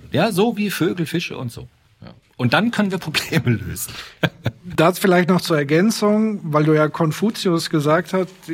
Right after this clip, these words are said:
Speaker 2: im Zentrum von, von der Philosophie, wenn man von Philosophie da sprechen kann oder seinen Gedanken, äh,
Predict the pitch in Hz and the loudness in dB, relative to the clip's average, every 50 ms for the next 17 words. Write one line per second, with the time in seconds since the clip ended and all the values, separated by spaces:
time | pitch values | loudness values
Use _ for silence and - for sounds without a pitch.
0 | - _ _ - 175 160 151 - - 190 208 233 277 269 - - 226 226 233 226 | -12 _ _ -12 -10 -8 -6 -4 0 0 2 2 0 -2 -2 0 0 2 2 0
1 | 214 - - 196 190 190 196 190 185 - - - 175 175 170 165 160 156 - 180 | -2 -2 0 0 2 2 0 -2 -4 -6 -6 -2 0 0 2 2 2 2 2 0
2 | 165 156 147 147 143 - - - 190 226 247 226 180 170 156 160 160 160 156 156 | 0 2 2 0 -2 -2 -2 0 2 2 4 4 4 2 2 2 0 0 -2 -4
3 | - - - 160 151 - 175 170 156 151 151 - - 180 175 160 147 - - - | -6 -4 -4 -2 -2 0 2 2 2 2 0 -2 -2 -2 0 0 0 -2 -2 -2
4 | 180 180 202 196 - - 185 175 175 165 147 151 143 139 135 143 139 143 147 143 | -2 0 0 0 0 0 0 0 0 -2 -4 -4 -4 -2 -2 -2 -2 -2 -2 -2
5 | 143 139 139 139 135 - - - 151 - 151 180 214 208 190 208 214 214 233 247 | -4 -4 -4 -6 -8 -8 -6 -4 -2 2 2 2 2 0 -2 -2 -2 -2 -2 -2
6 | 226 - - - - - - - - _ _ _ - 160 160 170 170 180 | -4 -8 -14 -16 -16 -16 -16 -20 -20 _ _ _ -2 2 2 4 2 2